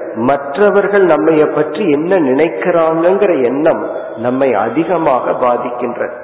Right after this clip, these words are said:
அதனாலதான் பல சமயம் அது தெரியாம இருக்கிறது நல்லது. பகவான் அது தெரியாம வச்சிருக்கார். நம்மைய பற்றி யார் யார் என்னென்ன நினைக்கிறாங்கன்னு நமக்கு தெரியாது. தெரிஞ்சதுன்னா யாரோடையும் நம்மால உறவு கொள்ள முடியாது.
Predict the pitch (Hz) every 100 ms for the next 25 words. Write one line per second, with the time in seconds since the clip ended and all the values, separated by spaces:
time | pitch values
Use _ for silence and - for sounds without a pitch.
0 | - - - - - 123 147 143 170 180
1 | 131 123 123 143 175 143 127 - 139 170
2 | 185 190 190 175 156 139 160 151 120 -
3 | - - - - 123 135 160 156 139 120
4 | 127 151 180 151 - 139 - 127 - -
5 | - - 123 127 127 127 143 - 175 127
6 | 151 170 170 170 156 135 175 170 160 131
7 | 143 - 160 156 156 208 180 143 139 123
8 | 131 139 160 139 117 117 113 - - -
9 | - 135 170 208 175 165 156 180 160 113
10 | 110 147 175 175 170 170 190 160 143 139
11 | 151 160 127 139 143 120 123 147 - 127
12 | -